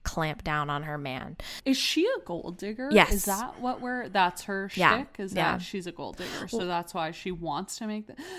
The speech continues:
Speaker 2: like, it's never really made clear why she's in such a rush. We, we're just meant to understand you've met Roger.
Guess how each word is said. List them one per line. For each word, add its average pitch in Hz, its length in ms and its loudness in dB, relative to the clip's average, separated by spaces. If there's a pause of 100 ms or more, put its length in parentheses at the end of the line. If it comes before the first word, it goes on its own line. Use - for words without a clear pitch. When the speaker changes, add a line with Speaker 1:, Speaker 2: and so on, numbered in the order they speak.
(140)
Speaker 2:
like, 294 260 2
it's - 400 -4
never 302 180 -2
really 440 460 -4
made 247 360 -2 (120)
clear 220 480 -2
why 185 400 0
she's 190 340 -6
in 180 160 -2
such 175 300 -8
a 170 40 -4
rush. - 560 -8 (300)
We, 226 380 -2
we're 214 260 4
just 220 200 -4
meant 202 160 -2
to 202 60 -4
understand 185 720 -4 (240)
you've 226 260 -2
met 180 200 -4
Roger. - 540 -10